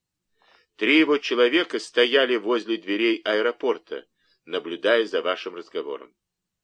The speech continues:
Вытирая голову полотенцем, Роуман сказал: «Спасибо тебе, Джек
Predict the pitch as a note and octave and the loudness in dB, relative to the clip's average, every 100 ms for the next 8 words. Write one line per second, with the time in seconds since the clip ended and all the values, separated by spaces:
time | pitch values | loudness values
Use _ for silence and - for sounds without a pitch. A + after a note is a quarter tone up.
0 | _ _ _ _ _ - F2 F#2+ F2+ F#2 | _ _ _ _ _ -10 -6 0 2 2
1 | D#2 F2 E2+ D#2 - D2+ D2 G2+ C#3 - | 2 0 0 -2 -6 -8 -2 -2 -2 -4
2 | C#3+ C#3 E2 E2+ F2+ F#2+ F#2 - F2 D2 | -10 -8 -6 -4 -4 -6 -16 -12 -12 -10
3 | C2 B1+ _ _ _ _ _ _ _ _ | -12 -14 _ _ _ _ _ _ _ _
4 | - - G2+ - - A2+ F#2 - C#2 D2 | -20 -6 -6 -6 -14 -10 -10 -12 -10 -10
5 | C2+ C2 D2 - | -10 -8 -10 -10